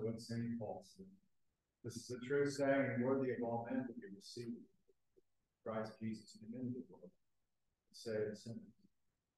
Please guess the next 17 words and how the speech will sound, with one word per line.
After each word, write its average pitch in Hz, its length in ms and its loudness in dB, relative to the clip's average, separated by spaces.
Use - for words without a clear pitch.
Hear 110 160 2
also 117 280 0
what 110 200 -2
Saint 107 320 -10
John 120 280 -4
said, 120 200 -4
If - 160 -8
any 131 160 2
man 123 280 2
sin, 135 320 0
we 120 80 -2
have 110 200 0
an 113 80 -2
advocate 110 520 -4
with - 120 -6
the - 160 -8
Father 120 400 -4